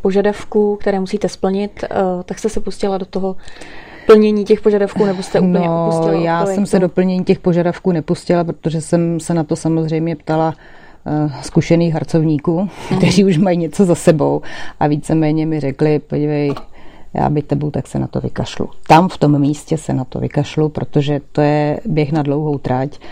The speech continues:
Speaker 2: a jako začínat s něčím, když to teď vymyslím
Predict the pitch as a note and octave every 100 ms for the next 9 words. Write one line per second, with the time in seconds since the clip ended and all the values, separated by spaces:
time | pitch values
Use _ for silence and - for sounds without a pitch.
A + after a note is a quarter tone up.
0 | - - - - C2+ - - - - -
1 | - - - - - - C3+ C#3 D#3 D3
2 | - E3+ D#3 C#3+ D3+ C#3+ D#3 D3 - D3
3 | - C#3 C#3+ D3 E3+ - D3